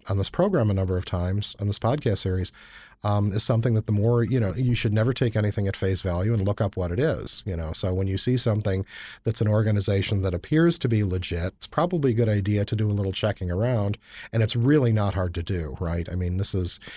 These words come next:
if you go back to our episode with Mike Caulfield, um, he'll talk about how you can do this in thirty seconds usually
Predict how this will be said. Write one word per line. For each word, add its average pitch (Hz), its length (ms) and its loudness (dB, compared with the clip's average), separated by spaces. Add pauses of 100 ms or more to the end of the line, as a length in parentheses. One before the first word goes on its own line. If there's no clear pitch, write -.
(160)
if 110 120 -2
you 104 60 0
go 101 100 2
back 98 200 2
to - 100 -2
our 101 80 2
episode 95 320 0
with 92 140 -2
Mike 90 160 0
Caulfield, 92 720 -2
um, 87 320 -2
he'll 95 200 -2
talk 98 300 -2
about 98 180 0
how 92 100 0
you 101 100 0
can 98 120 -2
do 92 120 -2
this 90 160 -4
in 98 80 -2
thirty 92 240 -2
seconds 87 420 -4
usually 80 460 -6